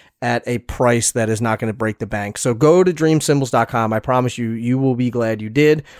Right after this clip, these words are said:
You'll save yourself a ton of money, and you'll get some amazing sounding cymbals. Plus, they support this podcast, so I ask that, uh, that you support, you know, the companies that support this podcast and keep it free. So there is that.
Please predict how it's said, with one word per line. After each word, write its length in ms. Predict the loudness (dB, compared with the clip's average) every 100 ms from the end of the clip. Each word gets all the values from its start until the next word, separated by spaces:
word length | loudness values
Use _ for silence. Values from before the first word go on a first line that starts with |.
| _
You'll 120 | -2 0
save 260 | 2 2
yourself 260 | 2 2 0
a 60 |
ton 240 | 0 2 4
of 80 | 4
money, 340 | 4 2 0 _ _ _ _ _ _ _
and 120 | 2 4
you'll 80 |
get 160 | 4 2
some 160 | 2 2
amazing 560 | 2 0 2 2 0
sounding 340 | 0 -2 -2 -4
cymbals. 400 | -4 -4 -6 -8
Plus, 400 | 0 2 2 -2 _ _
they 100 | -2
support 320 | 0 0 0
this 140 | 0
podcast, 460 | 0 0 0 -2 -2
so 360 | -2 -2 -2 -6 _ _ _ -4
I 140 | 0
ask 320 | 0 -2 -4
that, 240 | -4 -2 -2
uh, 300 | -2 -4 -4
that 140 | -6
you 100 | -6
support, 480 | -8 -10 -6 -4 -6 _ _ -12
you 120 | -6
know, 160 | -6 -8 _
the 180 | -6 -6
companies 460 | -2 -2 -2 -4 -4
that 180 | -8 -8
support 360 | -10 -10 -10
this 140 | -12 -10
podcast 400 | -10 -10 -12 -14
and 80 |
keep 180 | -18 -20
it 80 | -20
free. 340 | -14 -12 -12 -16
So 300 | -10 -8 -10 _ _ _ _ _
there 400 | 0 4 4 4
is 220 | 2 2
that. 340 | 2 0 0